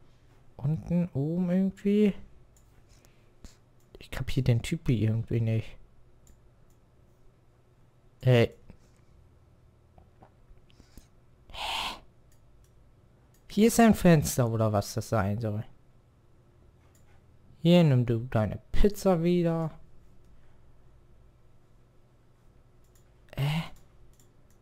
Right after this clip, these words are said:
Hier steht auch X zwei. Achso, so heißt bestimmt nur die Macker, was willst du eigentlich von mir? Hä?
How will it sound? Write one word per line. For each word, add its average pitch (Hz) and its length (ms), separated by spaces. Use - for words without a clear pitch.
Hier 175 180
steht 190 240
auch 165 220
X 156 320
zwei. 123 420
Achso, 131 300
so 127 180
heißt 120 240
bestimmt - 400
nur 135 160
die 127 240
Macker, 127 380
was 120 280
willst 120 260
du 110 100
eigentlich 107 380
von 113 220
mir? 113 240
Hä? 254 800